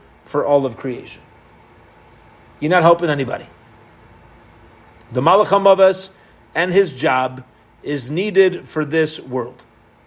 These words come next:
It's needed for Olam Hazeh. It would be a terrible thing. Death is here for a reason. Until we atone for what happened with Adam and Chava, there has to be death. You're not helping anybody. The Rebbeinu Shalom says, says, says Rabbi Shmuel Levi,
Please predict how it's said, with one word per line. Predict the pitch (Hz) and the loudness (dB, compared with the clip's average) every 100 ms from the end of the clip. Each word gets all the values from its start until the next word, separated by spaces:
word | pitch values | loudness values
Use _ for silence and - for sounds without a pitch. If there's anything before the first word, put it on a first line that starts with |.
| _ _ _ _ _ _ | _ _ _ _ _ _
It's | - | -6
needed | 170 202 214 | 2 2 0
for | 160 202 | 0 2
Olam | 202 196 | 2 2
Hazeh. | 185 175 147 127 _ _ _ _ _ _ - | 0 0 -4 -10 _ _ _ _ _ _ -4
It | |
would | 160 165 | -2 2
be | 190 | 2
a | |
terrible | 170 196 208 185 185 | 2 2 2 2 0
thing. | 185 170 110 - _ _ _ _ _ _ - | 2 -2 -4 -18 _ _ _ _ _ _ 0
Death | 190 190 | 0 2
is | 185 | 0
here | - 196 | 2 0
for | - 175 | 2 2
a | |
reason. | 170 165 123 120 _ _ _ _ _ _ _ _ - | 2 0 -4 -16 _ _ _ _ _ _ _ _ -10
Until | 151 147 - 220 214 | -8 -6 0 4 4
we | 185 185 | 2 0
atone | 180 165 - 214 226 226 226 _ _ _ _ _ _ _ _ _ _ _ _ | -2 -2 0 2 2 -4 -10 _ _ _ _ _ _ _ _ _ _ _ _
for | - 175 | 0 4
what | 170 160 | 4 4
happened | 190 185 | 2 2
with | 180 | 0
Adam | 170 165 | 0 -2
and | 151 | 0
Chava, | 185 214 247 226 - - _ _ _ - | 2 4 2 -2 -10 -20 _ _ _ -8
there | 151 | -2
has | 160 170 | 0 0
to | 175 | -2
be | 160 156 | -4 -4
death. | 135 113 - - _ _ - | -4 -10 -16 -20 _ _ -10
You're | 160 | -4
not | 185 | 2
helping | 170 175 175 | 2 2 -2
anybody. | 170 170 170 170 | -2 2 2 0
The | 156 151 | -2 0
Rebbeinu | 170 175 | 0 0
Shalom | 175 165 | -2 -4
says, | 160 170 139 | -2 -2 0
says, | 165 151 | -2 0
says | 175 160 | -2 -2
Rabbi | 143 | -2
Shmuel | 170 156 | -2 0
Levi, | 170 202 190 | 0 0 -2